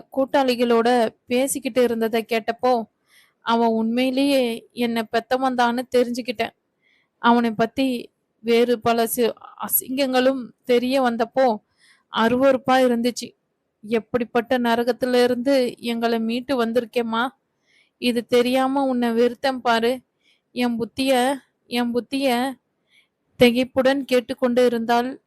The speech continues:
இந்துமதி. "அது இருக்கட்டும், போலீஸ் லாக்கப்ல எப்படி போய் சேர்ந்த?" என்று கேட்டாள் திவ்யா. "திரும்பி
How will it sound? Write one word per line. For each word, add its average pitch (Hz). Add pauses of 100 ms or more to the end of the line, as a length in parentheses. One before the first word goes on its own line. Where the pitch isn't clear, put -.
(140)
இந்துமதி. 240 (2000)
"அது 240
இருக்கட்டும், 254 (640)
போலீஸ் 277
லாக்கப்ல 247 (320)
எப்படி 226
போய் 269
சேர்ந்த?" 233 (260)
என்று 233
கேட்டாள் 226
திவ்யா. 220 (920)
"திரும்பி 254